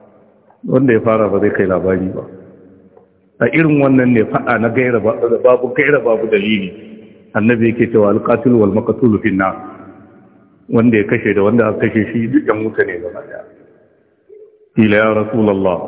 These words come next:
hadha al-qatil fa ma balu al-maqtul? Qala innahu kana harisan ala qatli sahibihi. Hmm, wannan shine wanda ya kisa.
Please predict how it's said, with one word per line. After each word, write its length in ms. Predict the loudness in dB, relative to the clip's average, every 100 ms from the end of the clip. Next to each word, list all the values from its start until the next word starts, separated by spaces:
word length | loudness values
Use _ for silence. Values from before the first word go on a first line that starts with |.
| -12 -16 -18 -20 -12 -2
hadha 300 | 0 2 0
al-qatil 580 | 0 2 2 2 0 0
fa 80 | 0
ma 200 | 2 0 2
balu 400 | 4 4 4 2
al-maqtul? 440 | 0 0 0 0 -2 -16 -18 -20 -20 -20 -8
Qala 240 | -2 0 2
innahu 340 | 2 0 -2 0
kana 260 | 0 0
harisan 560 | 0 0 2 0 -2 -2
ala 160 | 0 0
qatli 320 | -2 -6 -8 -6
sahibihi. 580 | -8 -4 -4 -4 -8 -16 -20 -20 -20 -20 _ _ _ _ -2
Hmm, 640 | 0 0 -4 -6 -12 -2
wannan 240 | 2 2 2
shine 140 | 0 0
wanda 240 | 0 2
ya 80 | 2
kisa. 280 | 0 -4